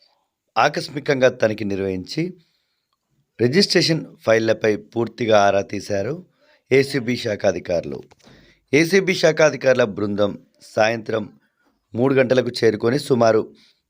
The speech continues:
ఆరు గంటల వరకు సోదాలు నిర్వహించారు. ప్రతి ఫైల్ను క్షుణ్ణంగా పరిశీలిస్తూ సిస్టమ్, కంప్యూటర్లను పరిశీలించి రిజిస్ట్రేషన్పై పూర్తిగా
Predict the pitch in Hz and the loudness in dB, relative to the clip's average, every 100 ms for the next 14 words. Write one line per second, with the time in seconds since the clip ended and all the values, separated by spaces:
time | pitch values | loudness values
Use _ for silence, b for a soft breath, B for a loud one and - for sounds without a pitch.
0 | _ _ - 120 127 117 113 110 104 104 | _ _ 0 2 2 -2 -2 0 0 0
1 | 107 104 - _ _ _ _ _ _ - | -4 -8 -8 _ _ _ _ _ _ -4
2 | 123 113 110 104 92 90 82 - 85 73 | 2 4 4 2 -2 -4 -6 -10 -10 -10
3 | - _ _ - 107 127 127 123 131 147 | -12 _ _ -4 -2 0 0 2 2 0
4 | 131 - 127 131 131 131 127 120 135 123 | -2 -4 -2 0 4 2 2 0 0 -2
5 | 120 - 190 190 B B B B B - | -2 2 2 0 B B B B B -8
6 | - 165 165 175 170 - 127 131 131 120 | -2 0 2 2 0 -2 0 2 2 2
7 | 113 113 - 107 104 117 107 104 117 101 | 0 -4 -4 -4 -2 -2 -2 -4 -6 -8
8 | - B B B - 147 151 - - 160 | -10 B B B -2 -2 0 -2 0 0
9 | 151 127 143 139 131 139 139 127 123 - | 0 2 0 2 0 0 2 2 2 0